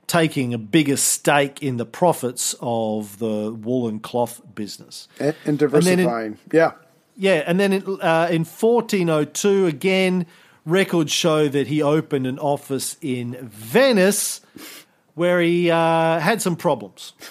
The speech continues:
Speaker 2: Yeah. Uh, so he opens up this office in Venice, and there's, and the manager there, chosen, I guess, by him, is Neri Tornaquinci. How do you, how do you say his last name? How would you say
Speaker 1: I would
Speaker 2: it?
Speaker 1: assu-,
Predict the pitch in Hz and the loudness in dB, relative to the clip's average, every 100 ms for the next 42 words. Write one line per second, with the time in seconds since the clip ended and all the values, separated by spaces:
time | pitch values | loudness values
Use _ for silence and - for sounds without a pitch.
0 | - - _ - 165 156 - - - - | -20 -20 _ -4 0 0 -2 -8 -16 -16
1 | - - 175 180 156 247 190 185 196 165 | -6 2 2 2 2 4 4 4 2 0
2 | 160 151 160 - 185 151 165 151 151 139 | 0 2 -2 0 2 2 2 0 0 0
3 | 147 143 139 147 147 151 156 170 160 156 | 0 0 0 2 2 2 0 0 0 2
4 | 170 196 165 151 139 131 131 131 - 165 | 2 2 2 0 0 0 -2 -4 -2 2
5 | 160 147 147 135 147 - 151 147 156 147 | 2 2 0 0 -2 0 0 2 2 2
6 | 139 120 - - - - _ _ - 143 | 0 -2 -10 -20 -20 -20 _ _ -8 -2
7 | 151 170 185 196 196 196 190 196 _ _ | 2 2 2 2 2 0 -2 -6 _ _
8 | _ _ _ _ - 160 156 156 156 156 | _ _ _ _ 0 4 4 4 4 2
9 | 156 _ - 175 180 214 - 247 247 311 | -2 _ -4 0 2 0 0 0 0 0
10 | 156 190 254 180 196 190 185 165 143 147 | 0 0 2 0 2 2 2 2 2 2
11 | 127 143 127 104 80 135 _ - 151 143 | 0 -2 -4 -6 -10 -16 _ 0 2 4
12 | 127 135 233 170 143 - 160 | 2 2 2 2 -2 -6 -12